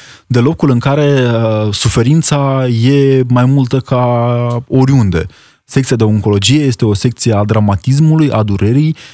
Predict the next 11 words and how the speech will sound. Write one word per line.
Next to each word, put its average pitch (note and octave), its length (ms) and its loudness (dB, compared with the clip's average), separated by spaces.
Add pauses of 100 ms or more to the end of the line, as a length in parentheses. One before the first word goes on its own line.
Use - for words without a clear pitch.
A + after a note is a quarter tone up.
și - 160 -4
secția D#3+ 320 -4
de B2+ 80 0
oncologie A2+ 600 0
este B2+ 240 0
secția C3 560 -2
în A2+ 80 0
care A#2+ 320 0
fiecare B2+ 480 -2
secundă B2 380 0
contează. A2 760 -2